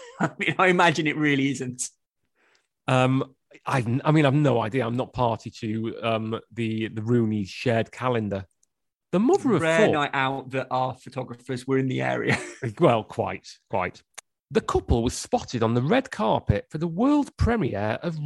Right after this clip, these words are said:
Speaker 2: Robbo, the Brian Robson story, at Home Cinema in Manchester last month.
Speaker 1: Mm.
Speaker 2: The mother of four looked stunning in a black jumpsuit, which she paired with shiny gold heels, large gold hoop earrings,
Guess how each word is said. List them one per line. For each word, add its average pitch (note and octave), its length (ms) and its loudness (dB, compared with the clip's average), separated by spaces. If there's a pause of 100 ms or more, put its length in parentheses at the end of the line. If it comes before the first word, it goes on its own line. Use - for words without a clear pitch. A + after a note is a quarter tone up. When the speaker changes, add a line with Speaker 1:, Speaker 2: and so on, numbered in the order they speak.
Speaker 2:
Robbo, A2+ 460 2 (320)
the E3+ 80 -2
Brian A3 500 2
Robson F#3+ 420 -2
story, G2+ 640 -2 (260)
at - 160 -6
Home A#3+ 400 4
Cinema C#3+ 520 2
in A2 220 -4
Manchester E3 600 -2
last G#2+ 240 -4
month. G2 320 -6 (640)
Speaker 1:
Mm. C3 360 -6 (800)
Speaker 2:
The G#2 80 -2
mother G#2+ 260 0
of A2+ 80 -2
four A#2 340 6
looked A2+ 200 -2
stunning A2+ 520 0
in G#2+ 80 0
a A2 60 -2
black D3 400 -4
jumpsuit, G#2 640 -4 (300)
which C3 180 -4
she - 100 -8
paired C3+ 360 2
with C3+ 100 -2
shiny C#4 400 -4
gold A#3 260 -2
heels, A#2 480 -4 (340)
large C#4+ 360 -2
gold G#3+ 260 0
hoop C4 320 -2
earrings, G#2+ 480 0